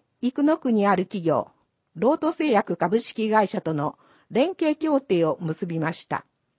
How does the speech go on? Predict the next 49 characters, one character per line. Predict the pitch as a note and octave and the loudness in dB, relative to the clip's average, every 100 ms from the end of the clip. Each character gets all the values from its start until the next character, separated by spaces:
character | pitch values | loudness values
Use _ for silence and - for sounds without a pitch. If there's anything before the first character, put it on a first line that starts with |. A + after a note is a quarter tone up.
| _ _ _ _ _ _ - | _ _ _ _ _ _ -6
今 | A3 A#3 | 0 0
後、 | G#3+ G3+ - _ _ | 2 0 0 _ _
区 | C#4+ | -2
民 | D#4 B3 F#3+ | 2 4 4
の | G3 | 2
健 | - B3 | 2 0
康 | C4+ B3 A#3 | 2 2 2
づ | A3+ | 0
く | - E3+ | -4 -4
り | D#3 | -2
や、 | D3 - _ _ _ _ _ - | -4 -6 _ _ _ _ _ -6
区 | D4+ | 0
内 | D4+ F#3 | 2 2
小 | - B3 C4+ | 2 2 2
中 | C4+ C4+ | 0 0
学 | B3+ A#3+ - | 2 0 -2
校 | F3+ F3 | 2 4
へ | |
の | E3 D3+ - | 2 -2 -2
出 | F3+ G#3 | 0 2
前 | B3 B3+ | 2 0
講 | - G#3 D#3+ | 0 0 0
座、 | D3+ C3+ - _ _ _ _ _ _ _ _ | -2 -8 -10 _ _ _ _ _ _ _ _
シ | - D4+ | -8 -8
テ | - C#4+ C#4+ | -4 -2 -2
ィ | |
プ | C#4+ | 2
ロ | C#4 | 4
モ | C#4 C#4+ | 6 6
ー | D#4+ | 6
シ | F#3+ | 2
ョ | |
ン | F#3+ | 2
な | G#3+ | 2
ど | F#3 | 2
に | E3+ D3+ - _ _ - | 2 0 -6 _ _ -4
共 | A3 C#4+ | 0 2
に | D4 | 2
取 | A3 G3 | 0 -2
り | |
組 | - A#3+ F#3 | -2 0 2
ん | |
で | E3+ | 0
い | D#3+ | 0
く | F#3 | -2
予 | E3 | -2
定 | D#3 D3+ | -2 -2
で | |
す。 | B2 | -4